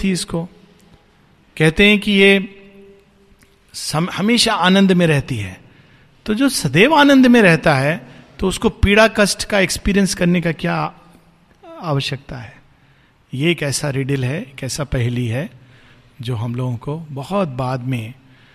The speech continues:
जब ये अग्नि हमारे अंदर उद्घाटित होती है, तब पता चलता है।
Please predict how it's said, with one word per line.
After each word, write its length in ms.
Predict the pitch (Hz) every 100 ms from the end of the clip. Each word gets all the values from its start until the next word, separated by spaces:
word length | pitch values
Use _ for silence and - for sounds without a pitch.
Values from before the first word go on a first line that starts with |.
| _ _ _ -
जब 180 | 131 123
ये 100 | 135
अग्नि 580 | - 135 147 170 220 247 -
हमारे 320 | 127 131 139
अंदर 280 | 135 131 131
उद्घाटित 560 | 131 120 123 123 135 -
होती 240 | 117 117
है, 240 | 113 208 - _ _ _ -
तब 100 | 131 -
पता 200 | 131 123
चलता 360 | 113 117 113 127
है। 280 | 101 107